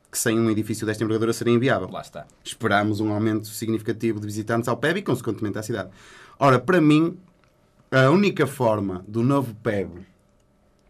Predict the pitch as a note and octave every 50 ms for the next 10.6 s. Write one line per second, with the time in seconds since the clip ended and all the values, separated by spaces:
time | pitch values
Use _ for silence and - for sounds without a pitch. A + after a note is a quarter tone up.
0 | _ _ _ - A#2+ A#2+ A#2 A#2 A#2 C3+ C3+ B2+ B2+ C3 B2+ - G#2 A2+ A#2 G#2+
1 | - - - G2+ F#2 G2 G2 A2+ A2 A2 A#2 A#2 A#2 A#2 B2+ B2+ B2+ C3+ C3 C3+
2 | C3+ D#3 D3 - - C3 C3 D3+ C#3+ C#3 A2 - - G2+ G#2+ A2+ A2+ B2+ A#2 A2
3 | G#2 - - - - - - - - - _ _ - C3 C3+ C#3 C#3 - C#3+ C#3
4 | D3 E3+ E3 E3 E3 C3 - C#3 A#2+ A#2 A#2+ A#2+ B2 A#2 A#2 - C3 B2+ A#2+ G#2+
5 | A2 A#2 G#2+ G2 A2 G#2+ G#2 A#2+ A#2 A2+ A2 - A2+ G#2+ G2+ F#2 G2 G2 - -
6 | D3+ D3+ D#3+ D#3+ D3+ C#3+ C#3+ - A2 G2+ G2 - - _ - - A2 A2+ A2+ A2+
7 | G#2+ G#2 G2 G2 G2 F#2 F#2+ - A2+ G2+ - A2+ A2+ C#3+ E3+ - - - - -
8 | - _ _ - - - - F#2+ G#2+ B2 A#2+ A2 A2+ - - - C3 C3 C3 C3
9 | B2+ A#2+ - - F#2 F2+ - - G2+ G#2 G#2 A2 G2+ G#2 G#2 G2 G2 F#2+ F#2+ F2+
10 | G2 F2+ - - G#2 G2+ G2+ A#2 A#2+ A#2+ -